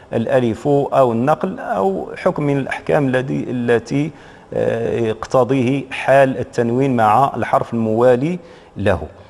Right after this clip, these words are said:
إذن المجموعة، آه، الثالثة والأخيرة من هذه الكلمات الخمسة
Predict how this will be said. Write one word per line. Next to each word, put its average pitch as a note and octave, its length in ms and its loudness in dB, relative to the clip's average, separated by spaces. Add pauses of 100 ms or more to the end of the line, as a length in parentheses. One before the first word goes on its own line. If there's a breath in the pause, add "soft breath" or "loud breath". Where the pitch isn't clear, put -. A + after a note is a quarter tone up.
(560 loud breath)
إذن G#2 220 0
المجموعة، D#3 800 2
آه، G#2+ 340 -6
الثالثة C#3+ 640 0
والأخيرة A#2+ 960 2
من B2 160 0
هذه B2+ 200 0
الكلمات A#2+ 520 -2
الخمسة A2+ 540 -4